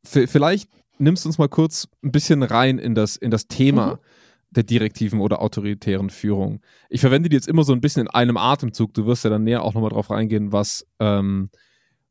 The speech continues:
Speaker 1: was, was damit verbunden ist. Ähm, zum einen, woher kommt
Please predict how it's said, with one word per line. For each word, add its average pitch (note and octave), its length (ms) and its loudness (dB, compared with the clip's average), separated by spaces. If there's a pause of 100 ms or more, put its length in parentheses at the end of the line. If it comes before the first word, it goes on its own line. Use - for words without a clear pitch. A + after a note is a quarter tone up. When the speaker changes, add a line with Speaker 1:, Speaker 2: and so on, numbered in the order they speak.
(540)
Speaker 1:
was, G#2+ 300 -2
was A2+ 120 2
damit A2 220 0
verbunden A#2+ 440 -2
ist. - 320 -12 (480)
Ähm, B2+ 440 2 (520)
zum D#3 240 2
einen, G3+ 540 0 (640)
woher D#3 320 2
kommt E3 360 0